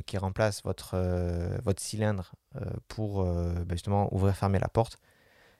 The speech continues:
ils sont, ils sont encore un peu chers aujourd'hui. Je crois que c'est autour quand même de,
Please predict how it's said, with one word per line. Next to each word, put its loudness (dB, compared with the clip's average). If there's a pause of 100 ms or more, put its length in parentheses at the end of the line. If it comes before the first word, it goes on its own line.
(120)
ils -2
sont, 0
ils -2
sont -6
encore 2
un 0
peu -4
chers 0
aujourd'hui. -6
Je -8
crois -12
que -12
c'est -4
autour -4
quand -4
même -2
de, -4